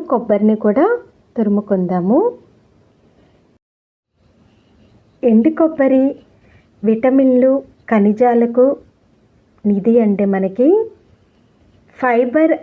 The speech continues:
ఆరోగ్యకరమైన కొవ్వులు పుష్కలంగా ఇందులో ఉంటాయండి. శక్తిని పెంచే పోషకాలని కూడా అందిస్తుంది.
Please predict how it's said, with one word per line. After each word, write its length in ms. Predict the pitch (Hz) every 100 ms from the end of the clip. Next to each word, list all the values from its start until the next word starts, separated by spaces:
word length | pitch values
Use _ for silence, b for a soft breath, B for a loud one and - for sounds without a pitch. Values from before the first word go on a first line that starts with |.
| 220
ఆరోగ్యకరమైన 880 | 226 262 262 285 285 262 247 240 240 240 240
కొవ్వులు 440 | 196 202 226 311 440 - _ _ _ _ _ _ _ _
పుష్కలంగా 680 | 240 233 - 254 233 233 269 302
ఇందులో 340 | 208 202 220 233 220
ఉంటాయండి. 680 | 196 214 202 190 196 233 359 453 - _ _ _ _ _ _ _ _ _ _ -
శక్తిని 440 | 247 247 - 311 320
పెంచే 320 | 277 262 277 269
పోషకాలని 680 | 233 220 220 - 240 220 220 220
కూడా 260 | 220 269 370 480 - _ _ _ -
అందిస్తుంది. 800 | 196 190 220 226 - 190 180 247